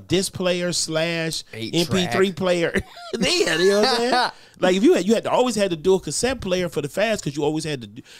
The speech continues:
Speaker 1: you got the, uh, turntables, but you always had the cassette player if you was a hip D J back then.
Speaker 2: Yeah.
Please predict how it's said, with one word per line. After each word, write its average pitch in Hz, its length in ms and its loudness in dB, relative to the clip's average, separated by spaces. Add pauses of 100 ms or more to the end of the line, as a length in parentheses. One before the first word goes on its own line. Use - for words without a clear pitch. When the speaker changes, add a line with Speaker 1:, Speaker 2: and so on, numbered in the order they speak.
(100)
Speaker 1:
you 117 80 -18
got 131 140 0
the, - 120 -6
uh, 110 380 0
turntables, 156 800 -2
but 113 160 -8
you 101 100 -2
always 113 160 -2
had 117 120 -4
the 117 40 -12
cassette 165 300 -6
player 139 160 -6
if 123 80 -10
you 120 80 -6
was 117 100 -8
a 120 80 -6
hip 101 320 -10
D 202 160 -6
J 104 140 -8
back 87 220 -14
then. - 220 -20
Speaker 2:
Yeah. 85 220 -12